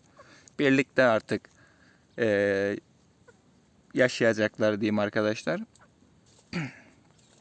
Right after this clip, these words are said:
Hani şu anda tam net bilmiyorum yavrularda kaç tane horoz var. Sadece hani horozlardan,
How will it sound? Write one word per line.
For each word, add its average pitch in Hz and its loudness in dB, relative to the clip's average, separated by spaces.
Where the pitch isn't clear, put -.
Hani 131 0
şu 156 4
anda 151 4
tam 156 0
net - -2
bilmiyorum 123 2
yavrularda 113 4
kaç - -4
tane 113 0
horoz 110 0
var. 185 -2
Sadece 135 2
hani 135 0
horozlardan, 123 4